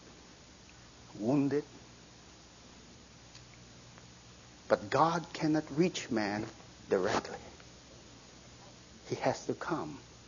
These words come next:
through other men. I got saved at thirty-one.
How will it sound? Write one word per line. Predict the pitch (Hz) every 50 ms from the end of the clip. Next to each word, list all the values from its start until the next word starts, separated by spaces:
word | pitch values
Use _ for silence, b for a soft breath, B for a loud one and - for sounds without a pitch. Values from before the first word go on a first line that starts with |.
| - - - - - - - - - - - - - - - - - - - - -
through | - - - 117 104 95 92 - - - - - - - - - - -
other | 90 98 98 104
men. | 98 95 95 87 85 80 78 - - - - - - - - - - - - - - - - - - - - - - - - - - - - - - - - - - - - - - - - - - - - - - - - - - - - - - - - - - - - - - - - - - - - - - - - - - - - - - - - - - - - - - - - - - - - - - - - - - - -
I | 110 117
got | 113 117 113
saved | - - 135 123 117 104
at | 110 98
thirty-one. | - - - 131 120 123 120 117 117 110 92 80